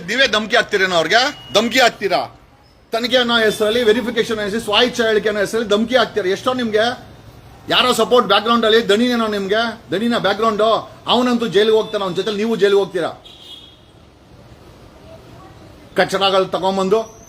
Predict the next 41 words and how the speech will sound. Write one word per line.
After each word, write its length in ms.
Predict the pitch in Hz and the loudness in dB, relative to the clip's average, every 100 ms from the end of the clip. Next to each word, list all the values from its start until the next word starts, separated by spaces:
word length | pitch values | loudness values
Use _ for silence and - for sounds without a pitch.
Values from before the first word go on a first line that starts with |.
| - 185 | -6 -4
ಎಸ್ 160 | - | 0
ಐ 140 | 226 226 | 0 0
ಟಿ 100 | 220 | -2
ನಲ್ಲಿ 400 | 208 202 190 185 | -4 -2 0 0
ಏನೋ 400 | 165 190 208 180 | 0 -2 -4 -4
ಮ-, 500 | 156 147 - - - | -6 -6 -10 -12 -4
ಪೊಲೀಸ್ 300 | 240 233 226 | -2 -2 -2
ಯೂನಿಫಾರ್ಮ್ 360 | 208 190 185 | -4 -2 -4
ಹಾಕೊಂಡು 380 | 175 156 185 208 | -4 -6 -4 -4
ಕಚಡ 260 | 202 175 226 | -4 -2 0
ಕೆಲಸ 280 | 226 202 | 0 0
ಮಾಡ್ತೀರಾ. 720 | 202 185 165 170 147 123 - - | -2 -2 -4 -4 -4 -4 -10 -8
ನಾಚಿಕೆ 320 | 165 208 - | -6 -4 2
ಆಗಲ್ವೇನ್ರೋ? 760 | 233 220 196 180 143 160 208 208 | 2 4 2 -2 -2 -2 -2 -2
ಸಂಬಳ 220 | 196 233 | -4 -2
ನಮ್ದು, 600 | 247 208 233 247 190 135 | -2 -2 0 0 0 -4
ನಮ್ 180 | 175 220 | -6 -4
ಟ್ಯಾಕ್ಸ್ 240 | 233 233 | -4 -4
ಇಂದ 80 | 233 | -6
ದುಡ್ಡು 300 | 233 214 240 | -6 -4 -6
ತಗೊಂಡೋದ್ 220 | 226 226 | -4 -2
ನೀವು. 440 | 214 208 165 - - | 0 0 -2 -4 -6
ನಿಮ್ 160 | 208 202 | -2 -2
ಅಪ್ಪನ 280 | 190 262 | 0 0
ಮನೆಯಿಂದ 240 | 254 240 226 | 2 0 -2
ಕೊಟ್ಟು 220 | 220 214 | -4 -4
ತಗೊಂಡ್ಬರ್ತದ 580 | 202 214 196 190 202 196 | -4 -4 -4 -2 -2 -2
ಸಂಬಳ? 200 | 190 214 214 190 - - | -2 0 0 -2 -6 -2
ನಾವ್ 200 | 214 240 | 0 0
ತಾನೇ 180 | 240 | -2
ಕೊಡೋದು, 340 | 226 226 220 208 | -2 -2 0 0
ನಮ್ 160 | 196 | -2
ಟ್ಯಾಕ್ಸ್ 240 | 196 208 247 | -2 -2 -2
ಇಂದ 100 | 240 | -4
ನಿಮ್ಗೆ 200 | 220 208 | -4 -2
ಬರೋದು. 300 | 208 208 196 - - - - - - - - - - - - - - - - - - - 135 | -2 0 -2 -4 -10 -14 -14 -14 -14 -18 -18 -20 -20 -20 -20 -20 -20 -20 -20 -20 -20 -6 -2
ಹೆಂಗ 200 | 220 262 | 0 0
ಕ್ಯಾಕರ್ಸ್ 580 | 262 - 214 233 262 254 | -2 0 0 0 -2 -4
ಉಗಿಬೇಕೋ 320 | 240 233 226 | -2 0 -2
ನಿಮ್ಗೆ 180 | 220 196 | -2 -2
ಗೊತ್ತಿಲ್ಲ, 300 | 180 214 | -2 -2